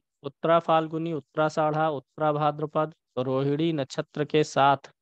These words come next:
रविवार के दिन को भी रखा गया है। दिन भी शामिल कर लीजिए, अगर रविवार क-,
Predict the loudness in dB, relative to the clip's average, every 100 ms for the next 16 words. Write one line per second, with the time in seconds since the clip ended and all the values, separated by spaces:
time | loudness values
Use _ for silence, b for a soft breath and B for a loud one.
0 | _ _ _ _ -2 2 4 4 6 6
1 | 6 2 -2 0 -2 -2 -4 -4 -2 -2
2 | -4 -6 -10 -8 -6 -6 -6 -4 -2 0
3 | -2 -2 -2 -2 -4 -4 -4 -2 -4 -4
4 | -2 -2 0 -2 -2 -2 0 2 2 2
5 | 0 -8